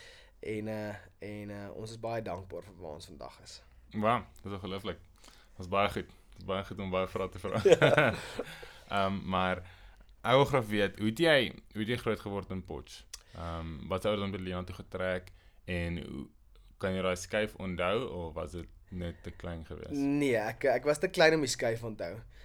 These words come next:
Speaker 1: Ek dink ek het, ek, ek onthou eers hiervan so vyf jaar af en ek, ons het Potch toe getrek toe ek drie was. Maar my kinderjare was, was lekker. Ek, ek weet Potch is 'n amazing dorp om in groot te word. Ek onthou dat vir, weet, ek het van, van laerskool af al met my fiets skool toe gery en,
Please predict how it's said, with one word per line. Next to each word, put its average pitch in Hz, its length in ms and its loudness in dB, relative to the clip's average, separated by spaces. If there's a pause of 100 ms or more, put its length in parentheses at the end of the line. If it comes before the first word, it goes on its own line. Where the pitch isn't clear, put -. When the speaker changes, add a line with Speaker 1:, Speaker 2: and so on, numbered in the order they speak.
(220)
Speaker 1:
Ek 113 180 -8
dink 123 180 -2
ek 110 160 -2
het, 117 180 -4
ek, - 240 -6
ek - 200 -2
onthou 131 180 6
eers 139 200 6
hiervan 117 360 -4
so 120 120 -6
vyf 110 400 -4
jaar 95 220 -4
af 90 200 -8
en 104 180 -6
ek, - 180 -8
ons 113 120 -4
het 113 120 -12
Potch 123 180 -4
toe 120 80 -8
getrek 113 280 -6
toe 104 80 -8
ek 92 80 -14
drie 110 180 -4
was. 85 300 -6 (520)
Maar 160 420 12
my 156 100 10
kinderjare 151 520 12
was, 127 320 4
was 120 140 2
lekker. 120 320 2 (180)
Ek, - 240 -12
ek 104 140 -8 (140)
weet 120 220 -10
Potch 135 220 -2
is 123 120 -6
'n 117 120 -2
amazing 113 420 -4
dorp 107 240 -4
om 101 60 -10
in 95 80 -10
groot 98 280 -10
te 104 60 -14
word. 101 240 -10
Ek 117 200 -4
onthou 110 400 -2
dat 98 200 -6
vir, 92 220 -8 (380)
weet, - 200 -8
ek - 180 -6
het 117 120 -12
van, 113 240 -4
van 127 240 -2
laerskool 113 420 0
af 110 80 -2
al 113 80 -6
met 107 100 -8
my 107 80 -8
fiets 113 240 -10
skool 104 220 -8
toe 110 120 -14
gery 101 500 -6
en, 67 320 -16